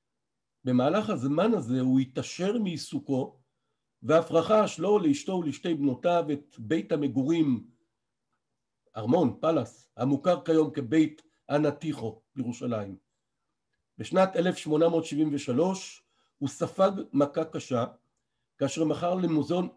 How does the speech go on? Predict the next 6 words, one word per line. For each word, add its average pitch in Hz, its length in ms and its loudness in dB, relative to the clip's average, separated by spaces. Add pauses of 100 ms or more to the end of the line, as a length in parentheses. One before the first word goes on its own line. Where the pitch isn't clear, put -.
<clears throat> 170 180 0
בברלין 156 720 2 (520)
חרסים 147 480 0
מואביים 175 800 2 (480)
שהתבררו 156 760 0
כזיוף. 139 540 0